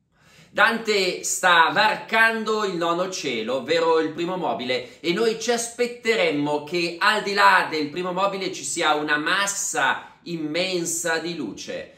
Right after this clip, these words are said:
Eppure Dante vede invece un solo punto luminoso da cui dipende tutto il resto, ovvero questo punto luminoso che è Dio deve essere il centro dell'universo e il centro anche di una tresfera.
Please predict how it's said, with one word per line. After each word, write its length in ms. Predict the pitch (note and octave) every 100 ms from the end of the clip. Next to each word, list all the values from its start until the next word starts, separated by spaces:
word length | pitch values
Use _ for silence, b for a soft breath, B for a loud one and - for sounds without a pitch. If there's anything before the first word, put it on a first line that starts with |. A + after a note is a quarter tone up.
| _
Eppure 520 | E3+ E3+ B3+ C4 B3
Dante 460 | C4+ C#4 C4 C4+ B3
vede 260 | A#3+ A#3
invece 580 | A#3+ A#3 A3 B3 - B3
un 180 | A#3+ A#3
solo 580 | A3+ C#4 C#4 C4+ B3+ -
punto 480 | D4+ C#4+ B3+ - A#3
luminoso 720 | G#3 G#3 D#3+ A#2+ B2+ B2+ -
da 240 | - F#3 F#3
cui 300 | B3+ A#3+ F3+
dipende 640 | G#3+ A#3 C4 C4 A#3+ A#3
tutto 240 | F3 D#3 F#3
il 100 | F3+
resto, 680 | - - - - - - _ _ _ _ b b
ovvero 840 | E3 D#3 A#3 A#3 G3+ F3 - - -
questo 440 | G#3+ G#3 G3 F#3
punto 320 | A#3 B3 A3
luminoso 880 | G3 F3+ F3 G3 G3+ D#3 C#3 C3+ B2
che 160 | - D#3+
è 100 | F3+
Dio 580 | - G#3+ A3+ A#3 - - -
deve 240 | C#3 D#3+
essere 360 | D#3 - D#3 D3+
il 380 | D#3 A3+ G3+
centro 460 | - C4 B3 G3+ F3
dell'universo 1040 | F3 F3+ F#3+ A3+ A#3+ A#3 A3 G#3+ - - -
e 160 | F3
il 160 | E3 D3+
centro 480 | - G#3+ G3 F#3+ F3
anche 420 | F3 F3 F3+ D#3
di 80 | D#3+
una 380 | E3 E3 D#3+ D#3+
tresfera. 1000 | F#3+ G3+ - - A#2+ F2+ E2 E2 -